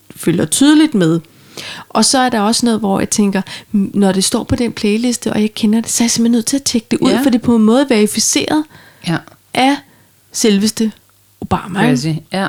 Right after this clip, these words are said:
Speaker 1: Så hvis Barack, han siger, "Det her, det er the shit."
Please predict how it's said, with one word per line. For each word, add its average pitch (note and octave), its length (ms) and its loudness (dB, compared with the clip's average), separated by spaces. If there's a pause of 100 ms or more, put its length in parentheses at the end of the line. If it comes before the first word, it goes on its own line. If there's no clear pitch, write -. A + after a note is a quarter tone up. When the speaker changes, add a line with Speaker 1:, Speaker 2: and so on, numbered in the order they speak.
(100)
Speaker 1:
Så A3+ 100 -2
hvis F#3+ 180 0
Barack, A#3+ 440 0
han C#4+ 140 2
siger, C4 220 2
"Det B3+ 180 0
her, B3 100 2
det A3 380 2
er F#3+ 140 -2 (160)
the F#3 80 -2
shit." G#3+ 380 0